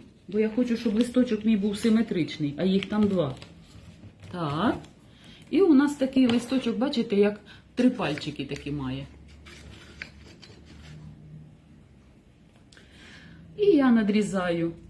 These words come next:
один і вершечок з'єдную. Бік розріжу, бо в нас там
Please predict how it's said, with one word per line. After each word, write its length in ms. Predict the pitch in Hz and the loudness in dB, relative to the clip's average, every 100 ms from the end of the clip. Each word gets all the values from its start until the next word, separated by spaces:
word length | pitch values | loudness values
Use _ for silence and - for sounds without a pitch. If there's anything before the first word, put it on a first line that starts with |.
| - | -10
один 680 | 196 156 180 170 175 233 403 - - - - - - - - | -6 -4 -4 -2 0 2 0 -4 -16 -20 -20 -20 -20 -20 -4
і 80 | 403 508 554 - | 0 0 -2 2
вершечок 520 | 247 - 339 285 190 | 2 2 -2 0 -2
з'єдную. 720 | 170 180 180 165 170 165 160 160 - - - - - - - - - - - - - - | -4 -6 -6 -4 -4 -2 -4 0 0 -2 -12 -20 -20 -20 -20 -10 -10 -10 -18 -20 -16 -2
Бік 200 | 202 208 | 0 2
розріжу, 540 | 202 175 202 311 349 311 | -2 -4 2 2 2 0
бо 140 | 277 | 2
в 60 | 269 | 4
нас 220 | 262 247 | 4 2
там 360 | - 240 247 | -2 -2 -2